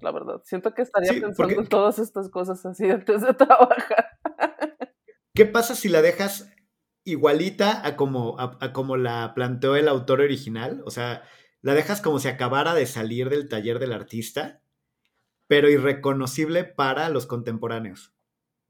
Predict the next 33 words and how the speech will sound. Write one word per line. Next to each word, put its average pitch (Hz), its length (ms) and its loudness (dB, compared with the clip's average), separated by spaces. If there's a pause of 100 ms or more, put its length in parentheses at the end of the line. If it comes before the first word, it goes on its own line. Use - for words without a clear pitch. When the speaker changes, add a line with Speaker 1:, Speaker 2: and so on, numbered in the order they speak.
(1300)
Speaker 1:
¿O 185 140 -4
qué 220 160 -4
Speaker 2:
Es 156 60 2
Speaker 1:
pasa 147 240 6
si 170 200 2
Speaker 2:
decir, 220 200 2 (220)
Speaker 1:
<laughs> - 140 -20
qué 381 220 -8
Speaker 2:
quítale 175 340 6
lo 151 140 10
Speaker 1:
pasa - 40 6
Speaker 2:
verde 156 180 10
Speaker 1:
si 160 60 8
Speaker 2:
a 277 80 10
la 247 80 8
Speaker 1:
haces 131 120 2
Speaker 2:
Estatua 285 300 2
de - 60 4
la 269 80 4
Speaker 1:
otra 262 60 2
Speaker 2:
Libertad. 156 360 4
Speaker 1:
obra 233 160 0
completamente 202 1040 -6
a - 160 -4
partir 196 420 -2
de 202 140 0
la 175 200 4
obra, 190 340 -2
que, 180 200 -12
como 160 300 -4
el 156 120 0
Eche 156 280 -6
Homo? 208 240 -12